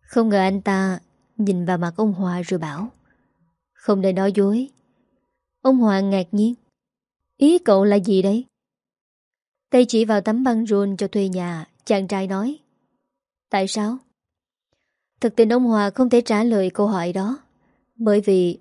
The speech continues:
ông còn không biết ai đã làm ra việc này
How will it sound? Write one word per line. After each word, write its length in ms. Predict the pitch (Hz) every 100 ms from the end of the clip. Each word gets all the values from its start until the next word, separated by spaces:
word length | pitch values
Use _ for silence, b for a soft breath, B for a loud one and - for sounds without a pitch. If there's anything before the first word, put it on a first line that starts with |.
| _
ông 220 | 254 262
còn 200 | 233 202
không 160 | 226 220
biết 180 | 269 302
ai 240 | 233 226
đã 80 | 202
làm 240 | 190 175
ra 140 | 175 196
việc 280 | 180 175
này 320 | 185 180 170